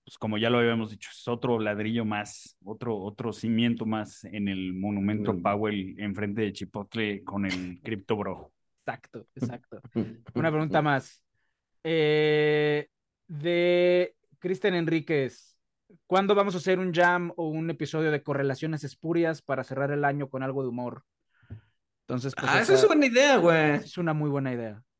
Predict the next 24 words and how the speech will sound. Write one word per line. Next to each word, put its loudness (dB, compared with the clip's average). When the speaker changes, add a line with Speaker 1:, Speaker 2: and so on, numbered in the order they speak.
Speaker 3:
Esa -16
es -12
una -4
Speaker 2:
Esa 0
Speaker 3:
muy 0
Speaker 2:
es 0
buena 4
Speaker 3:
buena 4
idea. 4
Speaker 2:
idea. -8
Speaker 3:
Y -6
pregunta 2
para 6
Luis, 6
¿por -4
qué -10
quieres 2
ver 6
arder 4
el 4
mundo? 0
Pregunta -8
de -2
Pablo, 2